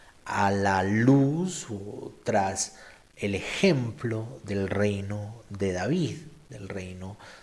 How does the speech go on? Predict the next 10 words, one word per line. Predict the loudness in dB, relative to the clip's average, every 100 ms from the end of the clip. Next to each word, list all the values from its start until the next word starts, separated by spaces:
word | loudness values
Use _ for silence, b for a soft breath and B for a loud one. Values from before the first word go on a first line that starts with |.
| B
del, | -8 -6 -6
de | -2
la | 2 6
edad | 10 10 10
de | 10 12
oro | 12 12 8 0 -6 -16 -20 -18 -12
del | -10
reinado | -6 -6 -4 -4 -4 -6
de | -6
Israel. | -6 -6 -4 -4 -6 -10